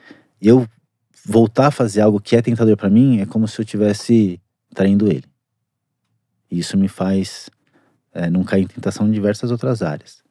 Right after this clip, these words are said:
Eu sempre falo isso pra Silmara, eu falo assim: casal tem sempre essa conversa de traição e tal. Eu falei: eu nunca trairia a Silmara.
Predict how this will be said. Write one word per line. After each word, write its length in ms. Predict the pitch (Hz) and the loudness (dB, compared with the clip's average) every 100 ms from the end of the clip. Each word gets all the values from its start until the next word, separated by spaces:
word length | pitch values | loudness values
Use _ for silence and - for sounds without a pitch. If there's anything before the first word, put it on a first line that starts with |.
| _ _ | _ _
Eu 80 | - | -6
sempre 220 | - 123 | -2 2
falo 120 | 123 | 2
isso 100 | 113 | 0
pra 80 | 110 | -2
Silmara, 400 | - 107 98 98 | -4 0 0 0
eu 40 | 95 | -2
falo 120 | 101 | -6
assim: 300 | - 104 98 _ _ _ _ _ _ _ _ | -2 0 0 _ _ _ _ _ _ _ _
casal 360 | - 110 123 131 | 0 2 4 2
tem 200 | 139 139 | 2 -2
sempre 320 | - 131 113 | 0 -2 -2
essa 160 | - 107 | -4 -4
conversa 480 | 110 98 101 95 - | -2 0 0 -2 -6
de 120 | 95 | -10
traição 580 | - 98 92 - - 95 | -4 -2 -2 -4 -8 -8
e 40 | |
tal. 140 | - 98 | -4 -4
Eu 40 | |
falei: 140 | - 110 | 0 0
eu 40 | |
nunca 180 | 156 151 | 2 0
trairia 380 | 120 104 95 90 | 0 2 2 -2
a 20 | |
Silmara. 500 | - 90 76 69 | -4 -4 -4 -6